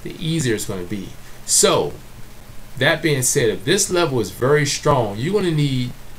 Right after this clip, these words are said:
great momentum to get through it, right? So, I would not be suc-, I would not be surprised if the market didn't back down and then came up and broke through it. Okay, sort of just like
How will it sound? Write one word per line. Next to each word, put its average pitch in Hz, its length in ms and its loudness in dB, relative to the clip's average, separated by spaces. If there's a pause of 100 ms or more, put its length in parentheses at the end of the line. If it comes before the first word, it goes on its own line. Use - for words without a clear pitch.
(140)
great 127 420 2
momentum 135 600 2
to 107 60 -4
get 110 220 -4
through 113 300 -2
it, - 80 -12 (320)
right? 95 340 -2 (420)
So, 139 560 2 (220)
I 131 120 0
would 160 200 2
not 151 240 2
be 156 140 0
suc-, - 420 -2
I 151 80 -2
would 175 180 0
not 147 240 0
be 127 120 -2
surprised 123 580 -2
if 95 80 -8
the 104 60 -4
market 107 380 -2
didn't 95 260 -6
back 104 280 -2
down 107 520 -2 (340)
and 101 100 -8
then 117 180 -2
came 104 360 -4
up 92 140 -8
and 92 120 -8
broke 98 220 -6
through 117 340 -4
it. - 60 -12 (500)
Okay, 117 320 0
sort 139 300 2
of 127 100 -2
just 123 240 -2
like 110 260 -2